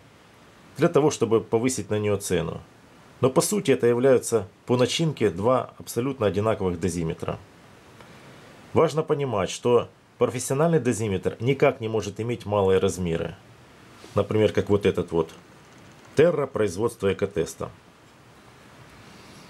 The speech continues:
Основным требованием, предъявляемым к профессиональному дозиметру,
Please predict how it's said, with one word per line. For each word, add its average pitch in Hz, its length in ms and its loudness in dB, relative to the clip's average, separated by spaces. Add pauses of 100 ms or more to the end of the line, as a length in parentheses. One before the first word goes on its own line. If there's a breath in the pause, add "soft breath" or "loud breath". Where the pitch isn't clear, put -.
(1160)
Основным 160 580 2
требованием, 113 600 2
предъявляемым 113 640 2
к - 80 -10
профессиональному 117 600 0
дозиметру, 92 680 -2